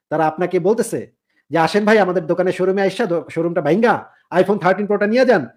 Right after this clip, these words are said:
যে এই iPhone থার্টিন প্রো আপনি চালাইতে পারেন না, in fact আপনার, আপনি পড়ালেখাও জানেন না, আপনার, আপনি এবিসিডিও জানেন না, আপনি iPhone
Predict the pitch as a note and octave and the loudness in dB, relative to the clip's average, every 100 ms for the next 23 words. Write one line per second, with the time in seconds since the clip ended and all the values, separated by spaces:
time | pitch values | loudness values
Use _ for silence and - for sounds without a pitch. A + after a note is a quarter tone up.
0 | - A3+ A3 G#3+ G#3+ G3+ G#3+ A3 G#3 G#3 | 0 4 6 4 2 0 0 0 0 4
1 | C4+ B3+ G3+ F#3 E3 D#3+ F#3 F3+ G3 F3+ | 4 4 2 0 -2 -2 -2 -2 -4 -6
2 | _ _ E3 E3+ A3 A#3 A#3+ A3+ A#3+ G#3+ | _ _ -6 -2 2 4 6 4 4 2
3 | G#3+ G3+ G3+ G3 F#3+ G#3+ G3 G3 A3 A3+ | 2 0 0 -2 -2 0 0 0 0 0
4 | G#3 G3+ F3+ F3+ E3 | 0 -2 -2 -2 -4